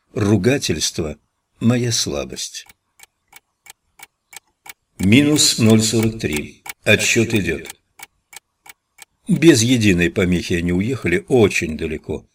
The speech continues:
О таком Ричардс даже не мечтал. Добрались до милого приморского городка Камдена,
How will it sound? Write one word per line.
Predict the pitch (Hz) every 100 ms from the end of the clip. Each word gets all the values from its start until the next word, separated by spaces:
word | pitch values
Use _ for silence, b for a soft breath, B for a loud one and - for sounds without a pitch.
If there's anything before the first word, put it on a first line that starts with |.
| -
О | 120
таком | 120 110 117 92
Ричардс | 92 92 110 113 -
даже | - 85 76 82
не | 80
мечтал. | 82 82 - 73 71 _ b b
Добрались | 101 113 113 127 139 -
до | 110 117
милого | 113 117 107 104
приморского | 95 107 101 92 - 98 92
городка | 95 92 - 104
Камдена, | - 139 120 80 76